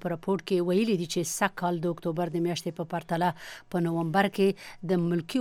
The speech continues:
وګړو تلفاتو کې پنځوس فیصده کمی راغلی دی. په راپور کې راغلي دي چې په افغانستان کې تیره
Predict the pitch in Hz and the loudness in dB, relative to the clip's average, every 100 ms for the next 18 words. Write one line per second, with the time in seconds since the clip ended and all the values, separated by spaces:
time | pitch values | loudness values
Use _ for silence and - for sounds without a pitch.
0 | 220 170 180 170 156 - - 175 165 160 | 2 2 2 0 -4 -10 -8 0 0 2
1 | 180 175 175 165 170 160 - - - - | 0 0 -2 -4 -4 -6 -14 -20 -20 -14
2 | - 180 170 226 - 185 165 185 165 160 | -2 2 4 2 0 -2 0 0 0 -2
3 | 160 - 196 156 151 165 156 151 - - | -2 2 4 4 0 -2 -2 -6 -12 -18
4 | - - - - 175 165 202 196 196 185 | -20 -20 -20 -6 -2 0 2 2 4 6
5 | 190 202 196 196 190 180 180 180 170 190 | 6 4 4 0 2 2 2 -2 0 0
6 | 180 185 196 185 | -2 -2 0 2